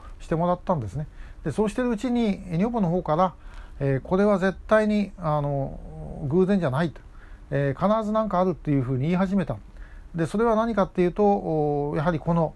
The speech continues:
若い女性が集中していなくなっているとか、えー、もう縦横斜めもですね、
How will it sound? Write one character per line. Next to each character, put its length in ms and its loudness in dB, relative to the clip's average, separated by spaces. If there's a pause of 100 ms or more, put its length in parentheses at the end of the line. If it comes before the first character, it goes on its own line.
(120)
若 260 2
い 60 0
女 120 -2
性 160 0
が 120 2
集 220 0
中 160 -2
し 80 -6
て 100 0
い 40 0
な 100 -2
く 80 -4
な 80 -2
っ 60 -6
て 100 -6
い 20 -2
る 60 -6
と 100 -4
か、 140 -6 (520)
え 1080 -2
ー、 20 -4
も 100 -2
う 20 -4
縦 220 2
横 200 2
斜 260 2
め 100 4
も 100 -2
で 80 -2
す 100 -10
ね、 200 0